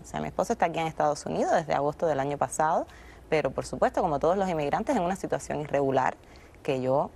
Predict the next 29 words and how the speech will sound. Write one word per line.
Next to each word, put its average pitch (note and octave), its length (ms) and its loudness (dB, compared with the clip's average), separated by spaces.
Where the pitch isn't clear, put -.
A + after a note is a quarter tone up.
mm, C3+ 320 -6
realmente D3 600 2
no, D3+ 520 2
no D#3+ 120 2
estaba A#3 260 0
en G#3+ 80 -2
condiciones G3 640 0
de E3+ 80 2
venir C#3+ 260 0
en C#3 120 -2
estos C#3+ 240 -8
momentos. C3 540 -6
Iba F#3+ 200 4
a - 20 4
venir D#3+ 240 2
en D#3+ 100 0
el D3+ 60 -2
futuro G3 460 0
y - 100 -2
mientras C#3 340 -2
tanto A3 240 0
haría, D#3 480 2
o - 40 -14
sea, - 200 -2
iba E3 180 2
a E3+ 40 0
seguir E3+ 320 0
haciendo D#3 260 -2
activismo. C3 500 -4